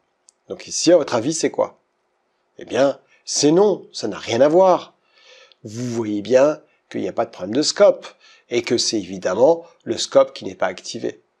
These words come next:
Donc il faudra faire un bouton droit et activer le scope. Vous voyez comme c'est bête, hein ? Vous avez d'autres questions encore ici, donc plein, plein de questions, vous voyez, dans ce genre-là. Hein, vous voyez, euh, donc plein d'exemples de questions ici avec, euh, du scope, avec du,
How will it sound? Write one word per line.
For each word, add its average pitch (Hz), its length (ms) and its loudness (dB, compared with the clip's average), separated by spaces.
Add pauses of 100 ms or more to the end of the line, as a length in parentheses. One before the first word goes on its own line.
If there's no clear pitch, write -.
(340)
Donc 147 200 0
il - 40 -12
faudra 131 200 0
faire 120 240 -2
un 98 80 -10
bouton 120 260 -6
droit 107 400 2
et - 80 -6
activer 95 440 -12
le 95 100 -18
scope. - 300 -14
Vous - 720 -18
voyez 160 120 4
comme 208 160 0
c'est 127 160 -2
bête, 87 240 -6
hein ? 101 80 -14 (1080)
Vous 175 140 2
avez 247 200 6
d'autres 226 200 2
questions 190 500 2
encore 127 640 4
ici, - 360 -6
donc - 220 -14
plein, 175 240 -4
plein 143 140 -4
de 117 60 -6
questions, 113 380 -8
vous 160 140 -20
voyez, 107 140 -16
dans 104 120 -14
ce - 180 -16
genre-là. 87 420 -10 (480)
Hein, 90 100 -12
vous 120 60 -8
voyez, 104 340 -12
euh, - 60 -16 (500)
donc 87 160 -20
plein 131 160 4
d'exemples 113 360 -2
de 110 40 -6
questions 110 520 -8 (440)
ici 127 400 -2
avec, 95 320 -2
euh, 87 140 -10
du 85 160 -20
scope, 104 640 -4
avec 90 260 -12
du, 85 300 -18